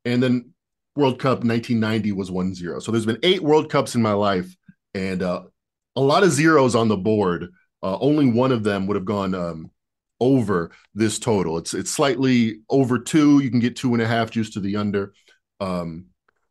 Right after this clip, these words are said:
so without further ado, let's get into our best bets.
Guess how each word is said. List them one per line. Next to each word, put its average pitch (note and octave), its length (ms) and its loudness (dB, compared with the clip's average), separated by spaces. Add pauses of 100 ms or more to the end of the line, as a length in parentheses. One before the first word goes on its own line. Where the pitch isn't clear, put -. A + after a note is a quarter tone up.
(140)
so C3 480 2
without G#3 240 2
further F#3 220 8
ado, D3 180 4
let's D3 160 4
get C3+ 160 4
into D3+ 240 2
our C#3 100 4
best A#2+ 380 -2
bets. - 460 -4